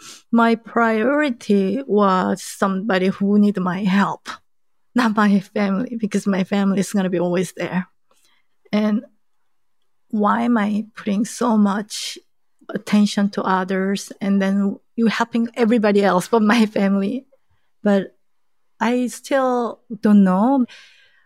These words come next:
I think it's because I cannot leave. If, uh, I think about myself, I, you know, I,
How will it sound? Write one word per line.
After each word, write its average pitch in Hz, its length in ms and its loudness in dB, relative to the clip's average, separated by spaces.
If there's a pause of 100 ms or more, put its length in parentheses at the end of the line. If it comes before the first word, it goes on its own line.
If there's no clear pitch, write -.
(120)
I 233 200 2
think 226 320 0
it's 208 240 -4
because 220 380 -2
I 190 140 0
cannot 196 580 0
leave. 180 500 -4 (600)
If, 208 320 0
uh, 175 200 0
I 185 200 2
think 180 380 -2
about 170 240 0
myself, 160 460 -4
I, 160 120 -2 (160)
you 226 200 -4
know, 180 180 -6
I, 165 140 -4